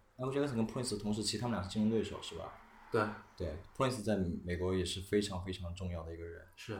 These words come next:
Speaker 1: 中国谁知道他？
Speaker 2: 不是还挺多的吗？黄舒骏不是还写歌说他来着吗？
Speaker 1: 那你说的是黄舒骏。我说我们，我们现在在聊大众，谁知道他们？那么你想，你所谓的红，就是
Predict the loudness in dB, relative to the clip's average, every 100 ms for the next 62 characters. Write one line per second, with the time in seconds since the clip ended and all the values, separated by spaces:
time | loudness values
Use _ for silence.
0 | -4 0 0 0 -2 -2 -4 -6 -12 -20
1 | _ _ -20 -20 -20 -20 -20 -20 -20 -20
2 | -20 -14 -4 0 0 0 -2 -6 -6 -8
3 | -14 -4 -2 0 2 0 0 -2 -2 -2
4 | 0 -2 -4 -14 _ _ _ _ -6 0
5 | 2 2 -2 -4 -8 -4 0 0 2 0
6 | 0 -4 -2 -4 -4 -10 _ -20 -20 _
7 | _ _ _ _ -4 0 2 2 2 0
8 | 0 0 0 0 0 -2 -4 -4 -4 -2
9 | -2 -4 -10 -14 -16 -2 2 2 2 0
10 | 0 0 0 0 -2 -4 -6 -4 -4